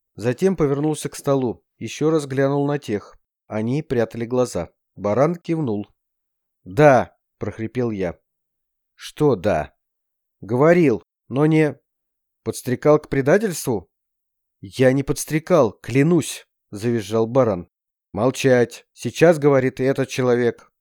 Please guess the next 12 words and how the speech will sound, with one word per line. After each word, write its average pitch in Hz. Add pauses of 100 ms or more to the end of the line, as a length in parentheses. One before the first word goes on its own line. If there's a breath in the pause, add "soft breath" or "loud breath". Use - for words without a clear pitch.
(320)
Он 165
сказал 143
что-то 147
в -
том 143
смысле, 143 (120)
что -
мне 175
следует 147
избавиться 143
от 143
щепетильности». 147